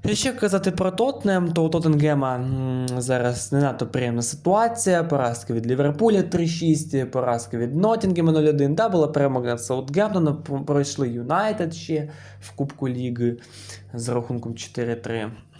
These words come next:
Але так, в цілому, справи не надто добре йдуть. Була перемога ось над Сіті,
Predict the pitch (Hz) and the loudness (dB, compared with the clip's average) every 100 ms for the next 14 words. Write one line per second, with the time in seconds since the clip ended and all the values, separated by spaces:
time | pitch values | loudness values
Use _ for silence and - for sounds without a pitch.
0 | - - - - - _ _ - - - | -20 -20 -20 -20 -20 _ _ -20 -20 -20
1 | - 143 143 175 165 - 135 135 131 123 | -2 0 2 2 0 -2 -2 -2 -2 -4
2 | - 131 127 120 120 131 123 107 - 110 | -2 0 2 2 0 -2 -2 -4 -8 -4
3 | 117 113 113 117 139 - 185 139 139 131 | 0 0 0 -2 -2 -4 -2 2 2 0
4 | 120 117 110 113 113 - 135 - 220 208 | -4 -4 -6 -8 -8 -8 -10 -8 -6 -6
5 | - 147 | -4 -6